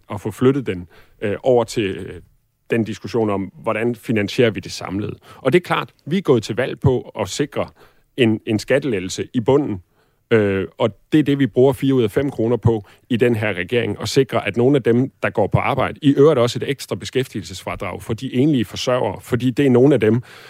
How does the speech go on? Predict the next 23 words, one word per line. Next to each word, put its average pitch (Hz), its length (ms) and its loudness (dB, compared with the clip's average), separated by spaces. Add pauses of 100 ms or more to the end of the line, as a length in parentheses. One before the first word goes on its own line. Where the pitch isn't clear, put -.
(200)
hvor 139 100 0
det 160 120 2
for 190 100 -2
alvor, 139 540 0 (220)
øh, 107 180 -2
kræver 123 340 2
noget 113 340 2 (160)
at 101 80 -2
stå 107 120 -2
op 92 140 -2
klokken 95 220 -2
seks 107 320 -2
og 104 140 -8
få 113 80 -2
alle 110 200 2
ungerne 110 220 2
i 98 40 0
flyverdragten 110 640 -2
og 107 80 -12
få 104 100 -8
dem 98 120 -8
kørt 98 180 -2
afsted 113 300 0